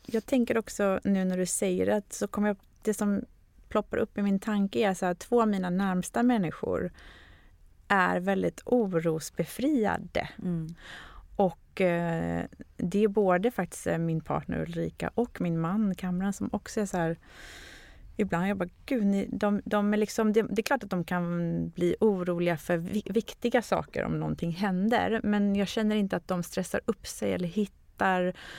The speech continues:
Speaker 1: eh, onödiga blockeringar eller m-, scenarior."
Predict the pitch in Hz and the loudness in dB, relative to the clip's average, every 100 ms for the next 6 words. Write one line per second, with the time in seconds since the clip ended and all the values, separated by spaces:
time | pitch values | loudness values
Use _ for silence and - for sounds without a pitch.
0 | - - - - 170 170 165 165 - 214 | -16 -18 -16 -4 -2 0 -2 -4 0 2
1 | 196 170 170 190 254 254 196 175 - 165 | 2 2 2 4 2 2 -2 -4 -4 -4
2 | 170 160 - 82 78 80 80 - - 80 | -2 -4 -2 0 0 -2 -2 -2 -2 -2
3 | 156 156 156 165 175 - - 185 196 214 | -2 -2 -2 -2 -2 -4 -2 2 4 4
4 | 190 87 - - | 2 0 -4 -6